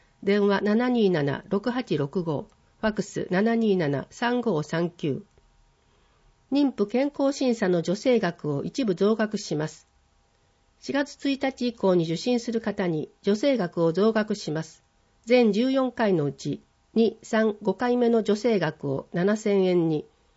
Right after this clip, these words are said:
十回目を六千円に増額。なお、三月三十一日までに妊婦健康診査受診券の交付を受けた方は、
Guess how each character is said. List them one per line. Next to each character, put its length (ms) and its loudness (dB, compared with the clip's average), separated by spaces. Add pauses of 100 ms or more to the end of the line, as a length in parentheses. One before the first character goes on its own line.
(120)
十 140 0
回 300 -2
目 120 4
を 80 2
六 160 -2
千 300 2
円 140 6
に 140 2
増 200 2
額。 360 -4 (640)
な 160 4
お、 160 2
三 240 -2
月 200 -4
三 260 0
十 160 -4
一 180 -2
日 200 -2
ま 120 2
で 100 -2
に 240 -2
妊 200 0
婦 140 -8
健 300 -2
康 140 0
診 240 0
査 140 -2
受 160 -4
診 240 -2
券 260 -2
の 100 -2
交 260 0
付 120 -4
を 100 4
受 160 -2
け 0 -
た 120 -8
方 260 -6
は、 180 -8